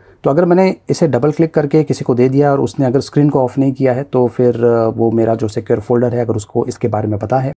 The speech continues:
Alt Z Life के बारे में पता है, तो वो ईजीली जा सकता है। इसलिए या तो आप immediately ऑप्शन को सिलेक्ट कर लीजिए या फिर इनमें से कोई भी ऑप्शन जो है, मेरे ख्याल से जो immediately ऑप्शन है वो बेस्ट रहेगा।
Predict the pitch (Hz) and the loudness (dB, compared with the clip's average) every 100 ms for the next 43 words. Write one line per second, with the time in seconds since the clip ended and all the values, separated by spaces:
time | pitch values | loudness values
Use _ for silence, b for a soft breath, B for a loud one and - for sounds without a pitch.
0 | - 143 151 135 123 117 147 151 - 117 | -2 0 0 -2 -2 2 2 2 0 0
1 | 127 139 - 117 113 113 104 117 117 170 | 0 0 -2 -2 -2 -2 -2 -4 -4 -6
2 | - 139 143 156 143 131 156 160 123 110 | -4 -2 2 2 2 2 2 2 2 -2
3 | 107 - 110 135 _ 139 190 165 185 B | -2 -6 -8 -8 _ -2 2 2 0 B
4 | B B B - 117 127 117 - 123 120 | B B B -4 -2 0 -2 -4 -2 0
5 | 131 135 123 - 123 120 117 117 120 135 | 0 0 -2 -2 -4 -2 0 -2 0 -2
6 | 135 160 156 b b b b 180 170 180 | 0 0 -2 b b b b -4 0 4
7 | 175 165 - 160 165 165 165 147 143 147 | 4 2 0 2 4 4 2 2 2 2
8 | 123 143 131 117 139 160 143 143 143 151 | 0 0 0 0 -4 -4 0 2 2 2
9 | 147 151 143 135 135 135 139 139 131 123 | 0 2 2 2 2 2 0 2 0 0
10 | 104 127 113 127 110 110 107 104 95 110 | -2 -8 -4 -2 -2 -2 -4 -6 -6 -8